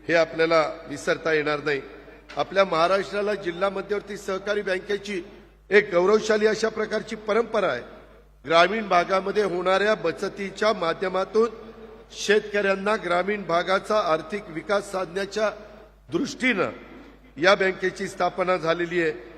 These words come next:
आणि या बँकेच्या जिल्ह्याचा आर्थिक, सामाजिक, कृषी, शैक्षणिक, औद्योगिक विकासाला अतिशय मोलाची अशा प्रकारची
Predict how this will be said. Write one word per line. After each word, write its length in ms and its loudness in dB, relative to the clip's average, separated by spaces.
आणि 120 2
या 100 6
बँकेच्या 880 0
जिल्ह्याचा 480 0
आर्थिक, 300 -4
सामाजिक, 460 -4
कृषी, 340 -12
शैक्षणिक, 540 -8
औद्योगिक 440 0
विकासाला 640 0
अतिशय 400 -4
मोलाची 500 -2
अशा 180 -6
प्रकारची 640 -6